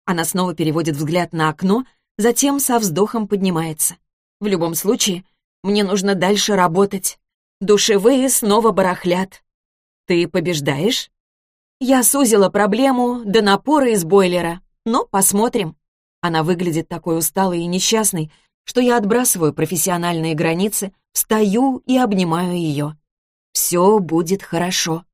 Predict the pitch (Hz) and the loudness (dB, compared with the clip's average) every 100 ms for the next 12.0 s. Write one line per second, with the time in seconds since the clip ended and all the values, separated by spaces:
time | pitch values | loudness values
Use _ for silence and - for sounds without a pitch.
0 | _ - 170 170 185 165 160 160 156 156 | _ -8 -4 -4 -2 -4 -2 -2 -2 -4
1 | 175 _ _ _ _ 190 - 160 185 - | -10 _ _ _ _ -6 -4 -4 -4 -4
2 | 165 - 170 160 143 185 240 - _ _ | -4 -4 -2 -2 -2 0 0 -4 _ _
3 | _ _ 170 170 170 - 202 160 143 151 | _ _ -4 -2 -2 2 2 2 -2 -2
4 | 156 165 170 - - 202 190 196 165 156 | 0 0 -4 -10 -4 0 4 4 4 2
5 | 151 156 160 151 175 185 190 151 160 165 | 0 -2 -2 -2 -2 0 0 2 0 0
6 | 156 - 156 151 151 - _ _ _ _ | -2 -4 -4 -4 -8 -16 _ _ _ _
7 | _ 180 175 175 170 226 262 - _ _ | _ -4 -2 -2 -2 -2 -4 -8 _ _
8 | _ _ 202 220 226 254 226 - 214 196 | _ _ 0 2 2 2 0 0 -2 -2
9 | 196 190 196 202 196 196 214 165 156 _ | 0 0 0 0 2 2 0 -2 -8 _
10 | _ _ _ 165 165 156 208 156 175 170 | _ _ _ -4 -2 0 0 -2 -6 -4
11 | 175 165 165 160 151 170 185 247 185 | -2 -2 -2 -2 -2 -2 0 0 0